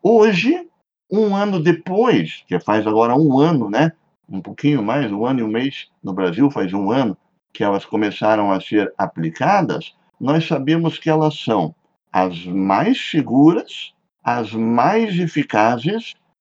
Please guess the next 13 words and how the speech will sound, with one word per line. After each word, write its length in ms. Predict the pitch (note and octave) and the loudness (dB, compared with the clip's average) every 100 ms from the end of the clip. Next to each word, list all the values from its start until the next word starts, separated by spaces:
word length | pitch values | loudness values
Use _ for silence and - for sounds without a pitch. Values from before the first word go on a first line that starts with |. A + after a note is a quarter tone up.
| _ - | _ 2
e 120 | D#3 | 4
a 80 | D#3 | 4
que 200 | D#3+ D3+ | 2 2
mais 400 | C#3 F3 A#3 - | 2 0 -2 -4
protegem 720 | F3 D#3 - D#3+ F3 E3+ E3+ | -2 -2 0 -2 -2 -4 -6
contra 380 | E3+ E3 E3+ E3 | -6 -4 -2 -4
as 80 | |
novas 420 | C3 B2+ C3+ C#3+ B2+ | -2 -2 0 -2 -4
variantes. 520 | C#3 C3 A2 G#2 - _ _ _ _ _ - | -6 -4 -4 -6 -12 _ _ _ _ _ -10
E 80 | C#3+ | -6
foram 300 | - D3 C#3+ | 2 2 2
aplicadas 680 | C#3+ C#3+ C#3+ A#2+ B2+ B2 | 0 -4 0 -2 -2 -2
em 220 | A2+ C3 | -2 -2